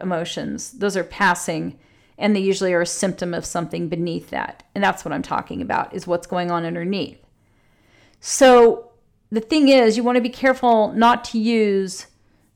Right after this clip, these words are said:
the whole "I'm overwhelmed" or "I don't know what to do" as an excuse to keep rolling down the same road and having the same outcomes. You feel like you're the one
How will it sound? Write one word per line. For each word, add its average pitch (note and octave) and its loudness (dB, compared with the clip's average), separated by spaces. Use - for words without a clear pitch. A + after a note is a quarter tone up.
the G#3 6
whole A3 6
"I'm G#3+ 2
overwhelmed" G#3 4
or F#3 2
"I G3 2
don't G3+ 2
know G3 0
what G3 0
to F#3+ -10
do" G3 4
as F#3 -2
an F3+ -4
excuse F#3+ -4
to - -18
keep - -10
rolling F#3 0
down E3+ 0
the E3+ -6
same E3+ -6
road F#3 4
and G3 -2
having F#3+ 0
the F3+ -4
same - -4
outcomes. F3 -2
You F#3+ -6
feel G#3 0
like F#3+ 0
you're F#3+ 0
the F3+ -6
one F3+ -2